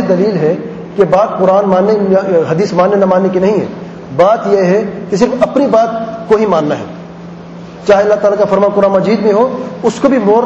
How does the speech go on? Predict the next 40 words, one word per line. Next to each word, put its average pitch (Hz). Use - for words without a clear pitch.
توڑ 220
کے 226
اپنی 262
عقل 220
کے 233
مطابق 190
اس، 196
اس 202
کو 190
بیان 160
کرنا 143
ہے، 120
اس 202
میں 226
تحریف 214
اور 214
تاویل 202
پیش 202
کر 175
کے۔ 208
اب 233
اس -
واضح 220
آیت 202
میں 220
جو 196
وہ 262
تفسیر 240
بیان 190
کرنا 175
چاہے، 156
جو 214
وہ 269
تحریف 220
کرنا 214
چاہے، 214
ان 208
کی 240
مرضی 160
ہے، 117